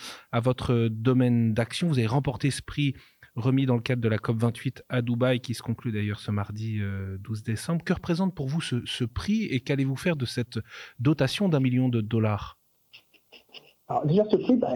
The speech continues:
Speaker 2: c'est quand même une grande fierté. Il y avait cinq mille dossiers qui ont été remis, donc on est, euh, quatre parmi cinq mille, euh, du monde entier. Euh, c'est vrai que ça a pris une résonance très particulière parce que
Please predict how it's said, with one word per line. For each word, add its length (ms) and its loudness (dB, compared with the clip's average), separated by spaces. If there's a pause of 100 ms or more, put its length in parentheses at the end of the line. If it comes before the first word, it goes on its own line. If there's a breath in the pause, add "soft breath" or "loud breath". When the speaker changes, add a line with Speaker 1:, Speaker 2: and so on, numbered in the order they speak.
Speaker 2:
c'est 80 0
quand 120 2
même 100 4
une 60 4
grande 180 2
fierté. 320 2
Il 180 4
y 60 4
avait 240 2
cinq 120 2
mille 220 4
dossiers 560 2
qui 60 -4
ont 120 0
été 180 0
remis, 320 2
donc 200 0
on 300 2
est, 120 0
euh, 40 4 (100)
quatre 360 -2 (120)
parmi 340 -2
cinq 120 0
mille, 240 4 (640)
euh, 220 2
du 100 0
monde 200 4
entier. 260 2 (680)
Euh, 1000 2
c'est 80 0
vrai 120 2
que 40 -14
ça 120 2
a 20 0
pris 160 0
une 60 2
résonance 420 2
très 140 0
particulière 600 0
parce 140 0
que 100 -2